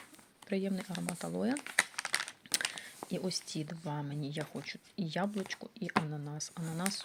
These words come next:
взагалі смачно так пахне. Я вже тестувала, просто такий соковитий. Соковитий ананас. По дев'яносто дев'ять гривень будуть ці гельчики, об'єм двісті п'ятдесят мілілітрів. Такі ось новиночки виходять в наступному каталозі.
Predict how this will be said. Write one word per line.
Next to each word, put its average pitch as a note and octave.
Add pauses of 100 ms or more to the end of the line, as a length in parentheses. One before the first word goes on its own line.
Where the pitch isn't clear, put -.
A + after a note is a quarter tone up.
взагалі D#3
смачно D#3+
так - (140)
пахне. D#3+
Я D#3+
вже E3 (680)
тестувала, E3
просто E3
такий -
соковитий. G3 (720)
Соковитий D3+
ананас. D#3
По E3
дев'яносто E3+
дев'ять -
гривень D3+
будуть -
ці -
гельчики, A3
об'єм D#3+
двісті -
п'ятдесят -
мілілітрів. D#3+
Такі -
ось G#3+
новиночки E3
виходять A#3
в F3
наступному G3+
каталозі. E3